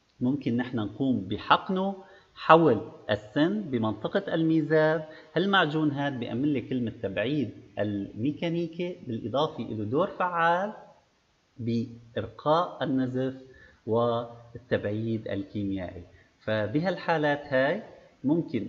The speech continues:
أنا ما حصلت على التبعيد الجيد اللي بدي إياه بخيط واحد، آه، ما في استخدم تقنية الخيط المزدوج، ممكن بسبب إنه الميزاب ضحل،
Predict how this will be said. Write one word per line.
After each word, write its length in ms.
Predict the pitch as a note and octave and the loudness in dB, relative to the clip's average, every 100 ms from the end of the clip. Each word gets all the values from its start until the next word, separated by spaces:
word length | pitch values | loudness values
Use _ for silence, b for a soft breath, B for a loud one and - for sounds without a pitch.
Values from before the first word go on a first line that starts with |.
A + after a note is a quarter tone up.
| - | -4
أنا 160 | C3 | -2
ما 160 | A#2+ C3+ | 0 0
حصلت 400 | C3 - C3+ C3 | -2 -4 -4 -2
على 100 | G#2+ | -6
التبعيد 420 | - G2+ A#2+ B2+ | -4 -2 -2 -2
الجيد 400 | G#2 A2 B2 A2 | -4 -2 -2 -2
اللي 180 | G2 A#2 | -2 -2
بدي 160 | A#2 | 0
إياه 240 | A2 A#2 A2 | 0 2 0
بخيط 460 | F#2+ - A#2+ A#2 | -2 -4 -6 -2
واحد، 400 | A2+ A2 - F3 G#3 - B B B - | 0 0 -2 -4 -6 -12 B B B -4
آه، 160 | G#2+ | 0
ما 220 | G#2 A#2 C3+ | 2 2 2
في 260 | F3 D#3+ | 0 -2
استخدم 440 | C3 - - B2+ A#2 | -2 -2 -2 -2 -4
تقنية 420 | A#2 - A2+ B2 | -6 -4 -2 -2
الخيط 340 | G#2+ - A#2+ A#2 | -4 -4 -4 -2
المزدوج، 600 | A2 B2 C3 C#3+ D3+ D#3 - B B B | -2 -2 0 2 2 2 -4 B B B
ممكن 260 | A2 - G2 | -8 -4 -6
بسبب 360 | - A2 G#2+ | -4 -2 -2
إنه 160 | A2 G#2 | -4 -4
الميزاب 540 | G2+ G2 F#2+ G#2+ G2 | -2 -2 0 0 0
ضحل، 400 | G#2+ B2 F3 E3 | 0 0 2 0